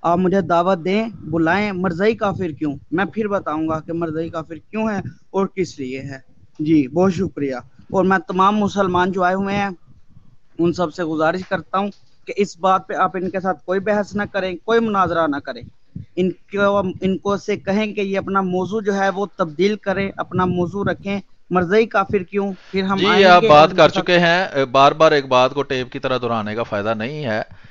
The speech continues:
Speaker 1: नहीं,
Speaker 2: जो आपने भी
Speaker 1: टेप की
Speaker 2: बात
Speaker 1: तरह नहीं
Speaker 2: की,
Speaker 1: मैं दोहरा
Speaker 2: ए,
Speaker 1: रहा, मैं
Speaker 2: अच्छा, बहरहाल आपने तीन चार दफा एक बात कर ली है, ये अब मैं इसका जवाब आपको देता हूँ, फिर आगे चलते हैं। इस सिलसिले में अर्ज ये है कि बंदा अब फटाफट बात करके तो भाग गया है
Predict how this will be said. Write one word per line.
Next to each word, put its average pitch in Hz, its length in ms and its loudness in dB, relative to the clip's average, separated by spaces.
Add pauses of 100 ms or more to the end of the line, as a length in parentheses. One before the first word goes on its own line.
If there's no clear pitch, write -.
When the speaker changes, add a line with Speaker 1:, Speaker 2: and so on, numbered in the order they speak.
(120)
Speaker 1:
नहीं, 220 140 -12
Speaker 2:
जो 135 100 2
आपने 156 260 4
भी 165 100 0
Speaker 1:
टेप 165 60 0
की - 20 4
Speaker 2:
बात 151 180 8
Speaker 1:
तरह 226 80 0
नहीं 240 120 2
Speaker 2:
की, 240 60 2
Speaker 1:
मैं 233 140 0
दोहरा 185 400 -4
Speaker 2:
ए, 196 100 2
Speaker 1:
रहा, 233 100 -6
मैं 214 220 -6 (220)
Speaker 2:
अच्छा, 127 320 -2
बहरहाल 127 640 0
आपने 131 360 2
तीन 127 200 -10
चार 120 200 2
दफा 120 240 -2
एक 117 140 -4
बात 110 200 0
कर 110 180 -2
ली 135 140 -6
है, 147 280 0
ये 139 100 -2
अब 127 180 -2
मैं 127 200 -4
इसका 120 200 -6
जवाब 110 300 0
आपको 117 240 -2
देता 107 240 -4
हूँ, 123 140 -4
फिर 120 140 -6
आगे 104 180 -4
चलते 113 300 -6
हैं। 113 200 -6 (800)
इस 160 100 -4
सिलसिले 180 320 -2
में 175 120 0
अर्ज 160 180 2
ये 175 140 2
है 165 240 6
कि 175 100 -6
बंदा 147 400 4
अब 143 400 2
फटाफट 156 380 -2
बात 127 260 0
करके 135 280 -4
तो 131 120 -4
भाग 113 260 0
गया 101 200 -2
है 98 160 -10